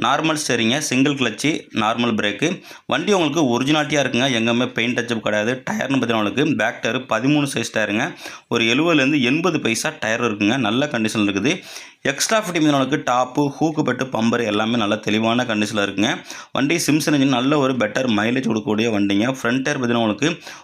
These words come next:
ஒரிஜினல் டயருங்க. அதுவும் ஒரு எழுபதுலேருந்து எண்பது பைசா கண்டிஷன் இருக்கும். பேனட்டு, மறுக்காடு எல்லாமே சுத்தமா இருக்குங்க.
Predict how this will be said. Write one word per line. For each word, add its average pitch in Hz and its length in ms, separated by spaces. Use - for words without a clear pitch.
ஒரிஜினல் 147 380
டயருங்க. 120 260
அதுவும் 127 260
ஒரு 120 120
எழுபதுலேருந்து 117 520
எண்பது 113 320
பைசா 104 240
கண்டிஷன் 104 380
இருக்கும். 101 360
பேனட்டு, 160 440
மறுக்காடு 131 460
எல்லாமே 117 340
சுத்தமா 131 540
இருக்குங்க. 117 260